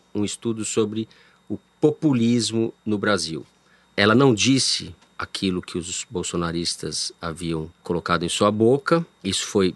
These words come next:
fartamente desmentido e, na verdade, basta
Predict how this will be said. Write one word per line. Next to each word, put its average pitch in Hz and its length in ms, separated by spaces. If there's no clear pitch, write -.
fartamente 98 600
desmentido 131 760
e, 139 40
na 110 120
verdade, 110 360
basta 113 460